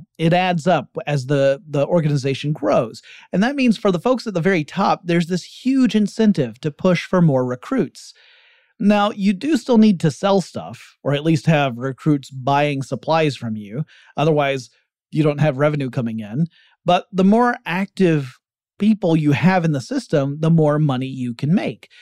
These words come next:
So a huge part of your business strategy comes in the form of recruitment strategies. Similarly, with crypto, folks who have large holdings in a currency would love more people to come on board because it can boost the value of the individual unit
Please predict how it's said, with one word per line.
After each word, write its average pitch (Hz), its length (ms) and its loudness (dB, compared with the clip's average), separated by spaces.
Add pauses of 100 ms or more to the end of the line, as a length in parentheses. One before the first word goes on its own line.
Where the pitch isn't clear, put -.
(140)
So 175 180 2
a 165 60 2
huge 247 480 -6
part 214 180 0
of 185 60 -2
your 175 120 2
business 180 380 -2
strategy 123 460 -6
comes 143 260 -2
in 175 60 -2
the 170 80 -2
form 120 240 -6
of 127 120 -8
recruitment 139 560 -6
strategies. 92 640 -16 (540)
Similarly, 202 640 0
with 139 160 -4
crypto, 139 480 0 (260)
folks 254 280 -2
who 254 60 2
have 196 140 2
large 165 360 0
holdings 175 400 2
in 175 100 -2
a 139 80 -4
currency 151 720 -6 (200)
would 170 120 0
love 190 480 2
more 185 280 2
people 160 380 -2
to 151 120 -4
come 143 220 -2
on 139 180 -4
board 135 400 0
because 131 240 -4
it 165 100 -12
can 160 200 0
boost 147 260 -2
the 156 100 -2
value 135 360 -2
of 127 80 -2
the 139 100 -6
individual 135 480 -4
unit 233 420 0